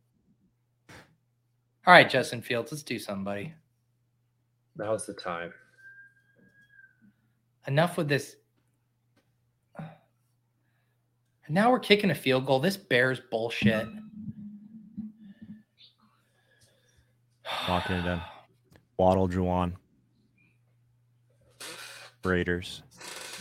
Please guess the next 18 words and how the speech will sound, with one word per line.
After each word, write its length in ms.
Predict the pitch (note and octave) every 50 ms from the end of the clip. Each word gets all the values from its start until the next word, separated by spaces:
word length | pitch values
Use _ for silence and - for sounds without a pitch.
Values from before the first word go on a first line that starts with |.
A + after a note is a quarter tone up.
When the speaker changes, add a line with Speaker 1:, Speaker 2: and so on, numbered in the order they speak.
| - - - - _ - - - _ _ _ _ -
Speaker 1:
D 180 | - D#3 F3+
J 200 | F3 A#3+ C4+ C4
Chark 340 | - - - D3 D3+ D3 -
to 100 | - C3
ninety-eight 680 | A#2 A2 A2 A#2 A#2+ C3 D3 D#3+ E3 D#3 D3+ C#3+ C3+ C3
yards. 540 | B2 A#2+ A2+ A2 G#2+ G#2 G#2 G#2+ - - - _ _ _ - - - _ _ _ _ _ _ _ _ _ _ _ _ _ _ _ _ _ _ _ _ _ _ _ _ -
Speaker 2:
Revenge 380 | A2 G#2 A2 A2+ B2 B2 -
game, 100 | - G2 A#2
Speaker 3:
What? 120 | D#3+ G#3+ G#3+ -
Speaker 2:
dude. 120 | - - - - - _ _ _ _ _ _ _ _ _ _ _ _ _ _ _ _ _ _ _ _ _ _ _ _ _ _ -
I 60 | A#2+
almost 240 | D3+ G3 F#3+ - -
played 180 | - G#2 G2+ -
Chark. 260 | - F2 E2+ F#2+ - - - - - - - - - G#2 - -
<laughs> 1500 | F#3 - - - _ - _ _ _ _ F4+ F4 E4 D#4+ D4 C4 - - _ - - - - - - - - _ _
Speaker 1:
I 120 | C#3+ D#3 E3
know. 260 | F3+ G3 G3+ - -
I, 180 | D#3+ E3+ -